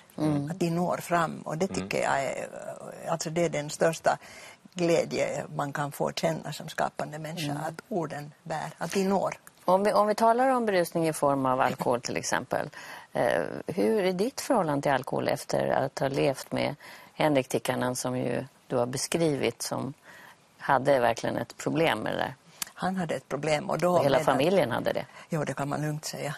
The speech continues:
Speaker 2: Men då medan han levde så, eh, drack jag ju nästan överhuvudtaget ingenting.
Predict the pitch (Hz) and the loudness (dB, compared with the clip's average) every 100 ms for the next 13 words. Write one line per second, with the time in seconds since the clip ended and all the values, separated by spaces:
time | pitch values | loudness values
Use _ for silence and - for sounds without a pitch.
0 | - 160 160 170 156 135 131 139 170 180 | -6 -4 0 2 2 0 -2 2 2 2
1 | 110 123 131 - 127 113 - 110 113 - | 0 -2 -4 0 0 0 -2 -8 -8 0
2 | 139 - 135 123 131 151 139 - 135 135 | 0 2 -4 -4 -6 -6 -6 -6 -6 0
3 | 196 185 - 147 143 131 120 123 139 131 | 0 0 -2 -6 -4 -6 -8 -10 -6 -6
4 | - | -8